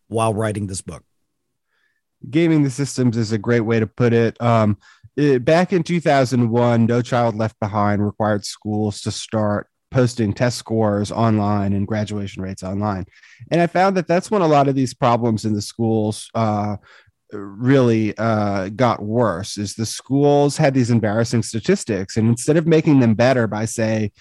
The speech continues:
Speaker 2: uh, teaching kids more so that they could graduate, uh, at higher rates, they just gamed the stats by making it easier to graduate. And so there was this dumbing down of American schools starting about twenty years ago.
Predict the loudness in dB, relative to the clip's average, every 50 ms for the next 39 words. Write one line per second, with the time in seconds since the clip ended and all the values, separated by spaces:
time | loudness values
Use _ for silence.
0 | -20 -20 _ _ _ _ _ 2 4 4 4 4 2 0 -2 -4 -4 -4 0 0
1 | 0 2 4 2 2 2 2 0 0 0 0 -2 -6 -4 0 2 2 2 2 0
2 | -2 -4 -4 -6 -2 0 0 2 2 0 0 -2 -2 -2 -4 -2 0 0 2 2
3 | 0 0 -2 -2 -2 -2 -4 -6 -6 _ -2 0 0 2 0 0 -2 -4 -2 -2
4 | 0 0 0 0 0 0 0 2 0 -2 -4 -6 -12 -14 -14 _ -20 -20 -20 -20
5 | _ 2 4 4 4 4 4 2 0 0 -2 0 2 2 4 4 2 2 0 -2
6 | -2 0 0 0 0 -2 -4 -2 -2 0 2 2 2 2 2 2 2 2 2 0
7 | -2 0 -2 -4 -4 -6 -6 -4 -4 -4 -4 -6 -6 -8 -10 -10 -12 -12 -16 -20
8 | _ _ _ _ _ _ -4 -2 0 0 2 4 4 2 2 2 0 -2 -4 -2
9 | 0 2 4 4 4 4 2 2 2 0 0 0 0 0 0 0 0 0 0 -2
10 | -2 -4 -4 -4 -6 -6 -8 -10 -6 -4 -4 -4 -4 -4 -4 -2 -2 -2 -2 -2
11 | -2 -2 -4 -4 -6 -4 -2 0 0 0 0 2 2 2 2 0 -2 -6 -6 -6
12 | -6 -8 -10